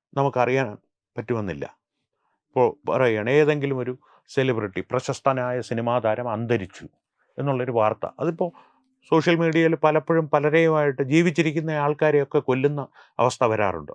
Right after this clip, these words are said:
"അയ്യോ, മരിച്ചുപോയി, ആദരാഞ്ജലികൾ" എന്ന് പറഞ്ഞെടുത്തിടും. അതിൻ്റെ സത്യാവസ്ഥ നി-, ഞാനും നിങ്ങളും അറിയണമെന്നില്ല. അതുകൊണ്ട് തന്നെ എന്താണ്, ഒന്നോ രണ്ടോ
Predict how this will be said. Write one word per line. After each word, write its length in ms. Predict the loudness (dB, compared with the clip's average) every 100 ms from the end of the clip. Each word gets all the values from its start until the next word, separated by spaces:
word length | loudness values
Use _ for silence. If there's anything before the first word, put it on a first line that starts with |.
| -2
"അയ്യോ, 240 | 0 0 -4
മരിച്ചുപോയി, 460 | -6 -6 -4 0
ആദരാഞ്ജലികൾ" 720 | 2 2 2 2 2 2 0 -2 _ _ _ -6
എന്ന് 120 | 0
പറഞ്ഞെടുത്തിടും. 580 | 0 0 -6 -8 -6 -2
അതിൻ്റെ 200 | 2 2
സത്യാവസ്ഥ 580 | 2 2 4 4 2 -4
നി-, 180 | -8 -6
ഞാനും 300 | -2 -2 -2
നിങ്ങളും 300 | -2 -2 -2 -2
അറിയണമെന്നില്ല. 580 | -2 -2 -2 -4 -8 -12 _ _ _ _
അതുകൊണ്ട് 320 | 4 4 4 4
തന്നെ 180 | 2 0
എന്താണ്, 300 | -2 -6 -8 0
ഒന്നോ 360 | 2 4 4 4
രണ്ടോ 320 | 4 2 2